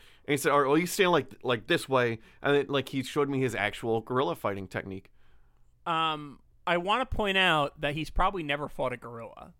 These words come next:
Speaker 1: No, no. He
Speaker 2: Um,
Speaker 1: was in the city of Kingston.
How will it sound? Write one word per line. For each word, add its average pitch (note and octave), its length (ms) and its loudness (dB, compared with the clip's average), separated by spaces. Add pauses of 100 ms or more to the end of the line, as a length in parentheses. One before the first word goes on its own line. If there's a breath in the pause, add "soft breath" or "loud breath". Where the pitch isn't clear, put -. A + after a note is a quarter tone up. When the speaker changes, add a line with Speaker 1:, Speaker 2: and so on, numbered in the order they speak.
Speaker 1:
No, C#3+ 300 4 (160)
no. C#3 320 4 (260 soft breath)
He F#3 260 0
Speaker 2:
Um, C#3+ 480 2
Speaker 1:
was C#3+ 220 2
in C#3 100 2
the C#3 60 0
city A#2+ 340 -2
of G#2+ 120 -6
Kingston. B2 440 -4